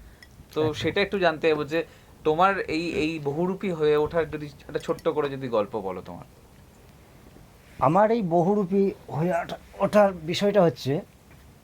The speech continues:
Speaker 2: আমি খুব ছোট যখন ছিলাম,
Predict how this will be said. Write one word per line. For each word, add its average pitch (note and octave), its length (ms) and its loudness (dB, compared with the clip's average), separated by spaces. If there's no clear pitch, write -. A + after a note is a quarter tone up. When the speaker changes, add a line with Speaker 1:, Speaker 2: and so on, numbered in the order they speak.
Speaker 2:
আমি A#3+ 400 2
খুব A3 240 0
ছোট F#3+ 240 -2
যখন F3+ 300 4
ছিলাম, C#3 380 0